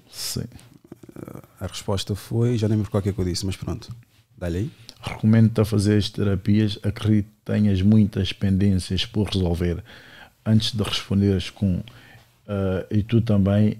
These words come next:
Speaker 1: eu faço e recomendo.
Speaker 2: E agora, mulher sendo mulher, calma aí, que ela respondeu a dizer, ah, tá mais para baixo. Ah, não é isto? Já tinha respondido, acho que ela apagou.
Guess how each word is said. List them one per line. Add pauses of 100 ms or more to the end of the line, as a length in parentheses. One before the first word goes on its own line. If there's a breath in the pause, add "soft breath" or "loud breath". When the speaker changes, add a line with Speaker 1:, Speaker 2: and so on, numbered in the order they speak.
Speaker 1:
eu
faço
e
recomendo. (580)
Speaker 2:
E
agora,
mulher
sendo
mulher, (1600)
calma
aí, (100)
que
ela
respondeu
a
dizer, (440)
ah,
tá
mais
para
baixo. (1600)
Ah,
não
é
isto? (880)
Já
tinha
respondido,
acho
que
ela
apagou.